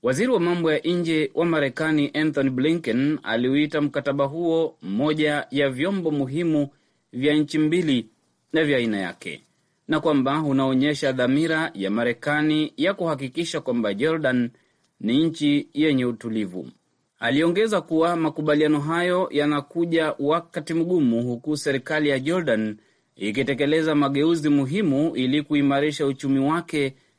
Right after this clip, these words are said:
na huduma kwa watu wake. Kwa hivyo, mkataba huu wa maelewano ambao tumetia saini hivi punde ni uthibitisho wa kuimarika kwa uhusiano kati ya Jordan na Marekani. Unaashiria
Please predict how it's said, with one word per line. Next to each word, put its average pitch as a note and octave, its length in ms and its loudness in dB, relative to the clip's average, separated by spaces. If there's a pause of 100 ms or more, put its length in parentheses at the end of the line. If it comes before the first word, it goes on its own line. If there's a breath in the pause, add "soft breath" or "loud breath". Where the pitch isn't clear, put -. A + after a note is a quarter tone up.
(160)
na F#2+ 180 -4
huduma C#3+ 580 0
kwa C#3+ 200 0
watu C#3 360 -2
wake. F2+ 380 -10 (800)
Kwa F2 180 -4
hivyo, C#3+ 400 0
mkataba D#3 400 0
huu E3+ 340 0
wa F3 100 2
maelewano D#3 840 2 (140)
ambao C#3+ 580 0
tumetia E3 500 -2
saini D3 380 0
hivi G#2 220 -6
punde D3 480 0 (500 soft breath)
ni F#2 140 -4
uthibitisho D#3+ 920 -2
wa D3+ 120 2
kuimarika D3+ 1000 0
kwa G2+ 180 0
uhusiano D3 640 0
kati F#3 280 -4
ya D3 100 2
Jordan D3 540 0 (120)
na D#3 120 -2
Marekani. D3+ 760 -2 (560)
Unaashiria C3+ 840 -2